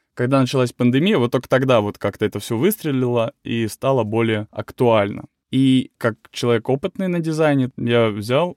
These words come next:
попробовал пару заказов, мне понравилось, оно очень интересное, это как-то в новинку было, такая интересная подача, ну, это можно по портфолио посмотреть. А на В Б этого еще не было. То есть, как бы, там были дизайнеры, которые делали что-то, пробовали,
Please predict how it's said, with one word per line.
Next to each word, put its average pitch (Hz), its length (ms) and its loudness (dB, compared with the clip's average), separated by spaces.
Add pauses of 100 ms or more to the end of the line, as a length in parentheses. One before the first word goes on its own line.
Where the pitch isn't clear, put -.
(120)
попробовал 156 760 0 (180)
пару 147 240 4
заказов, 131 600 2
мне 120 180 4
понравилось, 139 840 0
оно 117 380 -2
очень 117 380 -2
интересное, 143 460 -2
это 117 120 -4
как-то 120 320 -2
в 110 180 -4
новинку 139 460 4
было, 143 300 0
такая 120 340 0
интересная 117 500 0
подача, 175 480 -2
ну, 156 220 -6
это 131 160 -6
можно 117 400 -2
по 143 100 -2
портфолио 139 560 0
посмотреть. 117 680 -4 (100)
А 131 80 2
на 151 140 4
В 143 180 -2
Б 151 140 -2
этого 156 460 -2
еще 143 220 0
не 135 220 4
было. 107 380 -6 (140)
То 123 80 -4
есть, 113 120 -4
как 117 180 0
бы, 113 360 0
там 120 320 0
были 139 260 0
дизайнеры, 135 460 2
которые 113 400 -2
делали 156 400 0
что-то, 113 320 -6
пробовали, 160 680 2